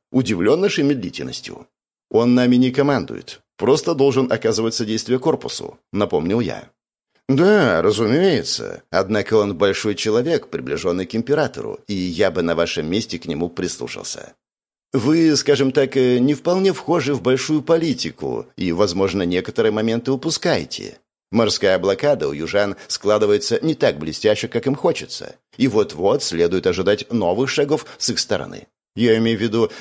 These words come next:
не шантропу вроде Тхата, а тех самых южан, с которыми у Равы вечный конфликт. И каждое обострение этого конфликта нам дорого обходится".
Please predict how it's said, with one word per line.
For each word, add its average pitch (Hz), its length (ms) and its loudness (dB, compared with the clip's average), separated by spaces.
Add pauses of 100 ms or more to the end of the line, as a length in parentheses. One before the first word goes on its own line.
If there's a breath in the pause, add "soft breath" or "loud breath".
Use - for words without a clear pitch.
не 127 140 2
шантропу 131 520 0
вроде 95 300 0
Тхата, 92 600 0
а 95 220 2
тех 107 300 -2
самых 104 380 0
южан, 110 460 0 (200 loud breath)
с - 120 -6
которыми 113 380 0
у 113 140 -2
Равы 117 280 0
вечный 110 440 -4
конфликт. - 580 -6 (400)
И 120 180 2
каждое 160 440 2
обострение 143 520 2
этого 135 220 2
конфликта 117 640 -2
нам 98 240 -2
дорого 135 340 4
обходится". - 720 -4